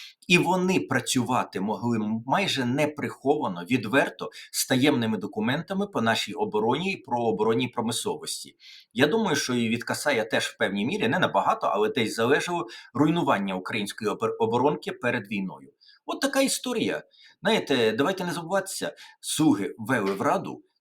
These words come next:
дуже багато злочинних угруповань, і груповання Богуслаєва було одним з них. Але вертаємося до курток. Насправді, племінник Касая теж пов'язаний, як і Касай, з, е, фірмою «Мотор Січ»,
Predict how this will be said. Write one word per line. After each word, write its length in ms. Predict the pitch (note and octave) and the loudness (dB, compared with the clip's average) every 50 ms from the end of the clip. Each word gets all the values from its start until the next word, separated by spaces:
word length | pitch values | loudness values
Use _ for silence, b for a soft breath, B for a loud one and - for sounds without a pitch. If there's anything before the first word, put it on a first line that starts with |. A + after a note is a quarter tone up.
| _ _ _ _ - | _ _ _ _ -18
дуже 380 | G2+ F#2 B2 C#3+ - - B2 | -10 -4 -4 -2 0 0 -2
багато 460 | G#2 - A2 - - G2 F2 - E2+ | -2 -2 -4 -2 -2 -4 -4 -4 -8
злочинних 600 | F2+ F#2 G#2+ G#2 - - D3+ D#3+ D3 A#2+ A2 - | -4 -4 -4 -4 -2 -2 -2 -2 -2 -4 -4 -6
угруповань, 580 | G#2 F#2+ G#2+ E2+ - - G2 F2 D#2 D#2 D#2 D#2 - _ | -6 -6 -4 -6 -4 -4 -6 -6 -6 -8 -10 -14 -14 _
і 80 | G2+ G2 | -12 -8
груповання 520 | A2+ A2+ - - B2 G#2 F#2+ F#2+ F#2 F2 | -8 -8 -4 -2 -2 0 0 -2 -4 -4
Богуслаєва 720 | E2 F2 E2+ G#2 - - C#3 D#3+ F#3+ G#3 G3+ G3 G3 F#3 B B B B B B B _ | -6 -6 -8 -6 -2 0 2 4 4 4 4 2 0 -2 B B B B B B B _
було 180 | G#2+ F3+ F#3+ B2+ | -6 0 2 2
одним 260 | A2 A2+ C3+ C#3 A2 | 4 4 4 2 2
з 100 | - - | 0 -4
них. 400 | E2 C#2 - - - - - - - | -8 -12 -12 -14 -16 -16 -16 -6 0
Але 140 | A#2+ C3 | 2 2
вертаємося 560 | B2+ D#3+ F#3+ - C4 C#4 C#4+ C#4 B3 - - G#3+ | 2 2 0 2 2 2 4 2 0 -2 -2 -2
до 100 | A#3 A3 | -2 -2
курток. 560 | A3+ A#3+ - - - - - - - - _ _ _ _ _ _ _ _ _ _ - - | -4 -4 -8 -8 -10 -12 -14 -14 -18 -20 _ _ _ _ _ _ _ _ _ _ -12 -4
Насправді, 680 | - C#3 C#3 - - - F3+ G3 F#3+ F#3 G3 F#3+ F#3+ B B B B B B B B B B _ | 0 0 0 0 2 2 2 2 0 -2 -4 -4 -6 B B B B B B B B B B _
племінник 840 | - E3+ A3 G#3+ E3 A#2 F#2+ F#2+ G#2 B2+ C#3+ D3 - - - - _ _ _ _ | 0 2 4 4 4 2 0 0 -2 -2 -4 -6 -10 -16 -18 -20 _ _ _ _
Касая 580 | - D3+ C#3 - - G2+ E2+ F2 F#2+ - - D#3+ - _ _ b b b b b b b b b _ _ | -2 -2 -2 0 0 -2 -2 -2 -4 -6 -8 -12 -16 _ _ b b b b b b b b b _ _
теж 260 | - C#4 C#4 - - - | 2 4 4 4 2 0
пов'язаний, 640 | - G3+ F3+ F3 F3+ G3+ G#3 G3+ - E3+ C#3+ C#3 C#3+ | -2 -4 -4 -2 0 0 0 0 -2 -2 0 2 2
як 160 | C#3+ C#3 - | 2 2 0
і 40 | B2 | -2
Касай, 480 | - C#3+ C3+ - - E3 E3+ E3 C#3 | -2 -2 -4 -4 -4 -4 0 0 0
з, 160 | A#2 A2+ G#2+ B2 | 0 0 -2 0
е, 480 | B2 A#2 A#2 A2+ A2 A2 G#2+ G2+ G2+ | 0 2 4 6 6 6 6 4 0
фірмою 420 | F#2+ - - E3+ - C#3 A2 G#2 G2 | -2 -4 -6 -4 -4 -2 -2 -2 -2
«Мотор 280 | G2+ G2 - - - | -2 -2 -4 -4 -2
Січ», 360 | - - C3 C#3+ C#3 - - | -2 0 0 0 0 -2 -6